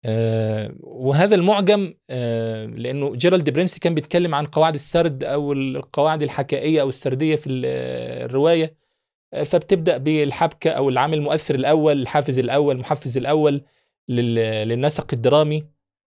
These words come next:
آه، ثم ال-، ال-، الحبكة والعقدة والكلام ده كله، فقسمها إلى تقريبًا تلاتين قسم. لما كنت بتصفح في سورة يوسف عليه السلام، فوجدت أن هذه القواعد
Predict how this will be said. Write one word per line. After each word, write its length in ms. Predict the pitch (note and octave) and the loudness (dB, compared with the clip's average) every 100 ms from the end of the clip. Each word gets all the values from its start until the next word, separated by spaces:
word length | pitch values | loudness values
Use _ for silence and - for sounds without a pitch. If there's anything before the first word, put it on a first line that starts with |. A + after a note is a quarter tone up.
| _ | _
آه، 240 | - C3+ C#3 | -4 0 0
ثم 320 | C3+ E3 D#3+ | 0 0 2
ال-، 260 | D3+ D3 C#3 | 2 4 4
ال-، 380 | C3+ C3 C3 | 2 2 0
الحبكة 640 | C3 C3 C3 E3 - E3+ D#3+ | 0 -2 0 -2 0 0 2
والعقدة 540 | D3 C3+ D#3 C#3 D#3 | 2 2 0 2 2
والكلام 360 | D3 C#3 D#3 E3 | 2 0 0 0
ده 80 | D3+ | 0
كله، 240 | E3 E3+ | 0 0
فقسمها 600 | D#3 D3 D3 - G3 F3+ | 0 -2 -2 0 0 2
إلى 320 | D#3+ E3 E3 D#3 _ _ _ _ | 2 4 4 0 _ _ _ _
تقريبًا 400 | D3+ - F3+ E3+ | -4 2 2 2
تلاتين 460 | D#3 D3+ - F3+ D#3 | 2 0 2 -2 -2
قسم. 380 | - A#2+ - B2 | -2 -2 -4 -4
لما 240 | D3 A3 A3 | 0 2 2
كنت 320 | - G#3+ D#3+ | 0 -2 0
بتصفح 560 | D3+ D#3 - - F3 | 0 2 0 0 -2
في 100 | - | -6
سورة 220 | - F3+ F3 | -4 -2 0
يوسف 280 | F3+ F3 D3+ | -2 -2 -2
عليه 120 | C#3 | 0
السلام، 420 | D#3 - D3 F3 F3+ _ _ _ - | 0 0 0 0 -2 _ _ _ 0
فوجدت 380 | D3 D3+ A3+ F#3+ | 2 4 2 2
أن 140 | E3 | 2
هذه 280 | D3+ G#3 F#3 | 4 4 2
القواعد 680 | D3 D3 D#3+ F3+ F3+ D3+ | 0 2 4 4 0 -4